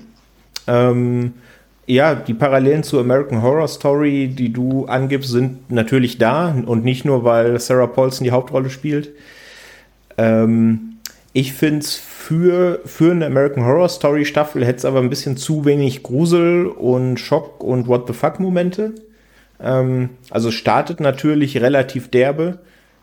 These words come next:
aber so im Laufe der Zeit wird eben, ja, die Perspektive rein auf Ratchet und ihr Tun in der Nervenheilanstalt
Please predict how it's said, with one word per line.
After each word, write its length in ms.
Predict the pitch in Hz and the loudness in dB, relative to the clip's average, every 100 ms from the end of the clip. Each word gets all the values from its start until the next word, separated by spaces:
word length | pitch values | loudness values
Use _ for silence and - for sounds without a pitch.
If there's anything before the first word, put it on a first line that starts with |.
| _ | _
aber 340 | - 120 117 113 | -4 0 2 2
so 220 | 113 113 | 2 0
im 180 | 117 113 | -2 0
Laufe 280 | 113 135 135 | 0 0 -2
der 160 | 117 | -2
Zeit 380 | - 120 131 - | 0 0 0 0
wird 220 | 120 123 | -2 0
eben, 720 | - 127 123 117 110 110 117 | 0 0 0 -2 -2 -4 -4
ja, 360 | 117 127 113 95 | 0 2 2 0
die 380 | 78 - - 113 | -6 -14 -8 -2
Perspektive 680 | 131 127 117 - 143 131 101 | -2 -2 -4 -4 -2 -2 2
rein 280 | 107 127 | 0 0
auf 200 | 113 113 | -2 -2
Ratchet 540 | 123 160 - 156 151 - | 0 -2 0 -2 -2 -6
und 240 | 120 113 | -4 -4
ihr 320 | 123 131 131 | 0 0 0
Tun 360 | 135 156 156 151 | -2 -2 -2 -2
in 140 | 127 | 0
der 100 | 127 | 0
Nervenheilanstalt 1160 | 120 135 135 123 123 139 123 131 - 131 135 135 | 2 0 0 0 0 0 -2 -4 -2 0 -2 -6